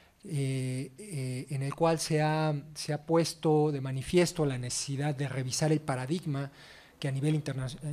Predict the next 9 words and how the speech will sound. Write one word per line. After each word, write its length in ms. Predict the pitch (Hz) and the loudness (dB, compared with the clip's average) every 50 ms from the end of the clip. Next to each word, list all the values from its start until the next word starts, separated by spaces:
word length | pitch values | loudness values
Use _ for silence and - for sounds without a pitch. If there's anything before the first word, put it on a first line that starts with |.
| 170 175 | -4 -4
internacional 640 | 160 135 - 143 123 135 127 - - 143 156 160 151 | -4 -2 0 0 0 0 -2 -2 -2 0 0 0 0
se 100 | - 147 | -2 -2
tiene 420 | - - 202 196 185 156 151 170 | -2 0 0 2 2 2 0 -2
por 220 | 165 151 139 123 | -4 -6 -8 -6
las 160 | 117 120 110 - | -6 -8 -12 -10
convenciones 920 | - 120 113 120 120 117 - - 190 185 165 147 147 165 202 - - - - - - - - - - - - - | -12 -10 -10 -10 -8 -6 0 2 4 4 4 2 -2 -4 -6 -10 -14 -16 -18 -20 -20 -20 -20 -20 -20 -20 -12 -6
que, 340 | - 147 147 147 147 147 147 175 156 139 135 131 131 127 | -2 0 2 2 2 0 0 -2 -4 -4 -4 -4 -4 -6
eh, 60 | 131 131 | -6 -4
criminalizan, 920 | - 147 151 147 151 147 143 139 139 160 214 202 - - 135 135 160 180 | -2 0 2 2 2 2 0 0 0 0 0 0 0 0 -2 -2 -4 -8